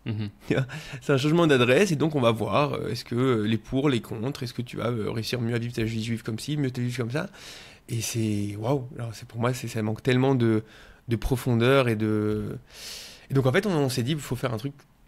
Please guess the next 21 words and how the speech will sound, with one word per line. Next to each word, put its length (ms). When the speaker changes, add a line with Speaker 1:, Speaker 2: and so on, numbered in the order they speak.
Speaker 2:
vraiment 360
sérieux, 560
vraiment, 540
euh, 460
un 100
peu 140
comme 160
une 60
espèce 260
de 120
document 760
de 80
référence 760
qui 140
Speaker 1:
Ouais. 60
Speaker 2:
puisse, 340
euh, 340
traiter 420
de 120
différentes 800
questions, 640